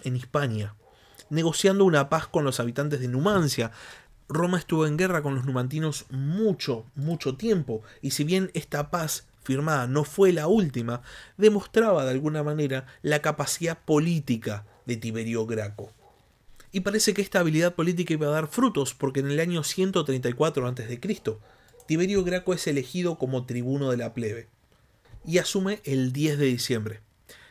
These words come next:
Los tribunos de la plebe también duraban en el cargo un año como los cónsules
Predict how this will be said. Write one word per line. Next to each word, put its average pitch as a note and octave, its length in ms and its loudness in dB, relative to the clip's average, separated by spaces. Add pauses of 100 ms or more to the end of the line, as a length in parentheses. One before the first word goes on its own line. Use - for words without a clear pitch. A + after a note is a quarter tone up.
(420)
Los C#3+ 720 6
tribunos F3 420 2
de D3 80 0
la C3+ 140 -2
plebe D#3 400 2 (460)
también E3 480 0
duraban D3 300 2
en C3+ 60 0
el B2 120 -2
cargo C#3 240 2
un C3+ 160 2
año D#3 260 0
como A#2 160 -6
los A2+ 140 -6
cónsules D3 500 0